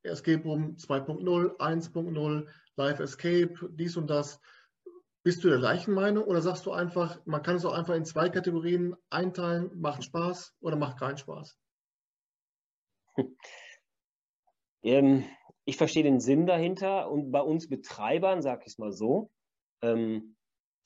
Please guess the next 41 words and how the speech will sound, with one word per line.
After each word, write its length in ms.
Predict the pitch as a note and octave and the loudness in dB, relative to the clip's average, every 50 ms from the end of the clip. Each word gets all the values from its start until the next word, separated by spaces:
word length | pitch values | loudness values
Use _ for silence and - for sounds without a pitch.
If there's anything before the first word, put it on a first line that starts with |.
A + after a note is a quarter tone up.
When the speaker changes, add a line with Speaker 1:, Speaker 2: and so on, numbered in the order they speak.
| - | -2
Speaker 2:
also 160 | - C#3 C3 A2+ | 0 0 2 4
wir 120 | D3+ D#3 | 4 4
blicken 300 | C3 C#3+ D#3 D#3 - C#3 | 6 4 2 4 2 2
da 120 | C3 B2+ B2+ | 2 4 4
ja 120 | B2 A#2+ | 4 2
durch, 280 | A#2+ B2 D3 D#3 - - | 2 2 0 0 0 -2
wir 100 | B2+ A#2+ | -4 -4
wissen 220 | C#3+ C#3 - C#3+ | -4 -6 -2 -2
ja, 100 | B2+ A2 | -2 -2
was 180 | A2+ A#2+ - - | -2 -6 -6 -6
gemeint 400 | - A#2+ A2+ A2+ B2 C3+ - - | -6 -4 -2 -2 -2 -2 -2 -4
ist, 160 | B2 G#2+ - | -6 -6 -4
wenn 140 | A#2 A2+ A2 | -4 -4 -2
man, 260 | A2 G#2+ G#2 G#2 - _ _ _ _ _ _ _ - | -2 -4 -6 -8 -12 _ _ _ _ _ _ _ -12
äh, 200 | - G#2 G#2 G2 - | -8 -8 -8 -8 -8
zwei 280 | - - - A#2+ A#2+ A#2+ | -14 0 2 6 6 6
Punkt 240 | A#2 - A#2+ B2 - | 4 4 0 0 2
null, 200 | A#2 A2+ A2 A2 | 2 2 2 2
drei 260 | G#2+ G2 G#2 A2 A#2 | 0 0 0 0 0
Punkt 240 | A#2 - A#2 B2 B2+ | 0 -2 -6 -6 -4
null 260 | A2+ A2+ A2+ G#2+ A2 - | -4 -4 -2 -2 -2 -4
oder, 380 | - A2 A2 G#2+ G#2 G#2 F2 | -4 -4 -2 -2 -2 -2 -2
äh, 80 | G2 G#2 | -2 -2
Live-Video, 580 | G#2 G#2 G#2 A2 A2 - A#2+ A#2 A#2+ A#2+ G#2+ A2+ | 0 0 -2 -2 -4 -6 -8 -4 -4 -2 -2 -4
ich 180 | - G#2 - | -6 -8 -6
weiß 240 | - G2+ G#2+ C3 - | -4 -4 -4 -2 -4
nicht, 120 | D3+ C3 C#3 | -4 -4 -4
ob 100 | C3 - | -4 -2
der 140 | - A#2+ | -4 -4
Kunde 340 | - - - C3 C#3+ E3+ F3+ | -2 0 2 2 4 4 4
da, 60 | E3+ | 2
also 160 | - B2 C3+ D3 | 2 2 0 0
die 140 | C3+ C3 | -2 -4
viel, 260 | C3 - - E3 F3+ F3 | -8 -4 -2 -2 -2 -4
Vielspieler 760 | E3+ - - - E3+ F3+ G#3+ G#3 - - - F3+ F3 D#3 C3+ | -6 -12 -10 -6 -2 -2 -2 -2 -4 -6 -2 0 0 0 0
selbstverständlich 840 | A#2 - C3+ E3 E3+ - - D3 C3 - C#3+ C3+ B2+ - - - | 0 0 0 0 0 -2 -6 -6 -6 -4 -6 -6 -6 -6 -8 -4
auch, 200 | B2 D3 F3 E3+ | -2 -2 -2 -2
die 120 | - D3 C3+ | -2 -2 -2
Enthusiasten, 720 | C#3 C3+ C3+ C3 A#2+ A2+ B2+ D3 D#3 - - _ D#3 D#3 | -2 -2 -2 -4 -2 0 -2 -2 -2 -6 -10 _ -8 -8
keine 240 | D#3 - A#2+ B2+ A#2+ | -4 -2 -2 -2 -2
Frage, 540 | - - - A2+ B2 C3+ D#3+ D#3+ D#3 D#3+ D#3+ | -2 -2 2 4 4 4 6 6 4 4 4